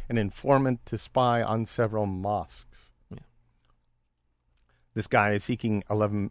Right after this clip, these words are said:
Speaker 1: uh, ten million dollars in damages from the F B I.
Speaker 2: Mm-hmm.
Speaker 1: In Texas, a forty-four-year-old man was executed despite arguments he was too mentally impaired to be put to death. He had a I Q below seventy, apparently, which is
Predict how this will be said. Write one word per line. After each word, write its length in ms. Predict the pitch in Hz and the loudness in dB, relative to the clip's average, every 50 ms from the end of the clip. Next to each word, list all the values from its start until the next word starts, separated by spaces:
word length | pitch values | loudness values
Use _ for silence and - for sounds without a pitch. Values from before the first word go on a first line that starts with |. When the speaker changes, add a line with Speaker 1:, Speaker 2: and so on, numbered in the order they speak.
| - - | -6 -6
Speaker 1:
uh, 80 | - 95 - | -6 -4 -2
ten 220 | - 160 156 139 | 0 2 2 2
million 260 | 117 110 104 101 95 95 | 2 2 0 0 -2 -2
dollars 360 | 98 95 98 98 95 87 92 | 0 0 0 -2 -4 -4 -4
in 120 | 101 92 90 | -6 -6 -4
damages 440 | 98 98 101 101 98 87 92 92 | -4 -4 -4 -4 -4 -4 -6 -8
from 200 | - - 107 92 | -8 -8 -8 -6
the 100 | 92 90 | -6 -8
F 140 | 90 85 - | -8 -10 -12
B 180 | - - 90 90 | -10 -8 -8 -6
I. 220 | 92 95 92 92 - | -6 -8 -8 -8 -8
Speaker 2:
Mm-hmm. 220 | 117 117 110 104 131 - _ _ _ _ _ _ _ _ _ _ _ _ _ - | -8 -8 -8 -8 -10 -14 _ _ _ _ _ _ _ _ _ _ _ _ _ -8
Speaker 1:
In 60 | 117 110 | -8 -4
Texas, 460 | - 165 147 - - - 120 - - | 0 0 0 0 0 -4 -4 -4 -4
a 20 | 113 | -8
forty-four-year-old 1000 | - - 147 139 123 123 127 131 - - 139 139 139 131 131 127 127 123 120 107 | -4 0 2 2 2 0 -2 -4 -2 0 2 2 2 2 2 2 2 2 2 0
man 420 | 110 117 120 120 117 117 120 113 - - - - - - - - | 0 -2 -2 0 -2 -2 -4 -6 -8 -12 -14 -12 -12 -12 -10 -6
was 240 | 117 117 117 104 - - - | -4 -2 -2 -2 -4 -6 -8
executed 600 | 120 123 - - 123 - - 120 107 87 90 95 | -8 -8 -6 -8 -8 -8 -6 -6 -6 -6 -6 -8
despite 400 | 98 98 - - - 113 107 - | -8 -10 -10 -6 -2 -2 -2 0
arguments 440 | 110 113 113 104 107 110 107 107 - | 0 0 0 0 -2 -4 -4 -4 -4
he 80 | - 117 | -6 -6
was 140 | 101 92 | -6 -6
too 180 | - - - 143 | -6 -4 -2 0
mentally 440 | 135 123 123 120 117 - 123 117 110 | 2 2 2 2 0 -2 -4 -4 -2
impaired 480 | 107 101 101 - - 139 131 127 123 120 | -2 -4 -6 -4 -4 -2 -2 -2 -4 -6
to 80 | - | -8
be 160 | 117 - 127 117 | -10 -6 -8 -8
put 300 | - - - 110 - - | -6 -6 -8 -8 -8 -8
to 100 | - 110 | -10 -6
death. 380 | 107 - 135 135 131 - - - - _ _ _ _ _ _ _ _ _ _ _ _ _ _ _ _ _ _ _ | 0 2 2 2 2 0 -6 -18 -20 _ _ _ _ _ _ _ _ _ _ _ _ _ _ _ _ _ _ _
He 120 | - 143 156 | 0 2 4
had 180 | 151 139 123 | 4 6 6
a 160 | 120 110 110 - | 6 6 6 6
I 140 | 120 127 123 | 4 4 2
Q 400 | - - 131 127 120 113 110 104 _ _ _ _ _ _ _ _ - - | 2 2 2 4 4 2 0 -2 _ _ _ _ _ _ _ _ -12 -6
below 300 | 92 107 113 110 117 113 | 0 2 4 6 4 4
seventy, 480 | 104 - - 135 131 110 104 101 95 95 | 4 4 4 6 6 6 4 2 0 -2
apparently, 540 | 95 - - 107 104 101 98 101 95 95 98 | -2 -2 0 0 0 0 0 -2 -2 -2 -2
which 260 | 95 98 95 - - | -2 -4 -4 -4 -4
is 300 | 107 98 90 - - | -4 -4 -4 -8 -14